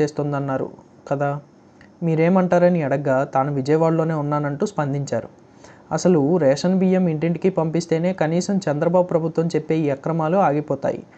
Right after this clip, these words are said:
రేషన్ బియ్యం పంపిణీలో ఎక్కడ అక్రమాలు జరుగుతాయి? మొదట సార్టెక్స్ బియ్యాన్ని వీళ్ళు ఆపేశారు. క్వాలిటీ పెంచి మేము సార్టెక్స్ బియ్యం ఇచ్చాం.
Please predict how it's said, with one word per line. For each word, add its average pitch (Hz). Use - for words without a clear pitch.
రేషన్ 175
బియ్యం 226
పంపిణీలో 185
ఎక్కడ 160
అక్రమాలు 165
జరుగుతాయి? 143
మొదట 151
సార్టెక్స్ 170
బియ్యాన్ని 180
వీళ్ళు 180
ఆపేశారు. 139
క్వాలిటీ 208
పెంచి 202
మేము 196
సార్టెక్స్ 156
బియ్యం 165
ఇచ్చాం. 139